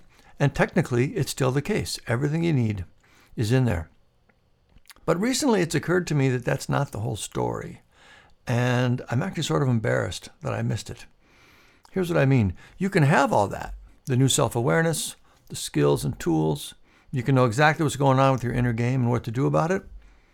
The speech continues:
but it's still really hard work. I touch on that in the book, that in some ways, the daily effort required actually gets harder because it takes more energy to be more actively engaged in your moment-to-moment state. You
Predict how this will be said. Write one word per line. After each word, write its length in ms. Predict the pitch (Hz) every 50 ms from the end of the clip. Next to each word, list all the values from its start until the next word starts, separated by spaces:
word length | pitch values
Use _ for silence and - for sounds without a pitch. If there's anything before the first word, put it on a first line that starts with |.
| _ _ _ - - - - - - -
but 100 | 143 143
it's 80 | -
still 180 | - - 269 254
really 200 | 196 180 156 151
hard 240 | 139 131 127 113 110
work. 420 | 135 156 151 - - - - - - _ _ _ _ _ _ _ _ _ - - - - - -
I 80 | 143 131
touch 260 | - 220 277 - 196
on 80 | 170
that 160 | 143 120 - -
in 80 | 117
the 60 | 110
book, 440 | 110 110 147 180 220 220 - - - - _ _ _ -
that 140 | 147 147 143
in 320 | 147 135 127 123 123 - - _ - - - - - -
some 280 | - - - 202 208 196
ways, 240 | 175 165 143 120 -
the 100 | 147 123
daily 420 | 113 156 185 208 185 165 156 151
effort 320 | - 170 165 - 160 143
required 680 | - 117 110 - 123 123 107 107 110 110 117 - 120 113 - - _ _ _ _ _ _ _ _ _ -
actually 280 | - 143 147 123 - 143
gets 180 | 143 143 - -
harder 400 | 101 123 131 151 151 131 113 104
because 480 | - 127 117 - 120 117 104 - - - - - - -
it 80 | - -
takes 220 | - 139 - -
more 200 | 143 123 131 135
energy 520 | 127 123 143 156 151 147 175 175 185 196 - - - - - - -
to 220 | - 135 131 127 123 - _ -
be 120 | - 139
more 200 | 131 127 127 135
actively 460 | 135 123 127 123 - 143 117 123 123
engaged 560 | 120 117 113 107 120 123 131 143 139 120 - -
in 220 | - - 131 143
your 120 | 147 143
moment-to-moment 580 | 139 139 139 139 - - 123 127 127 127 - -
state. 420 | - - 147 151 156 160 165 -
You 240 | - 120 113 107 104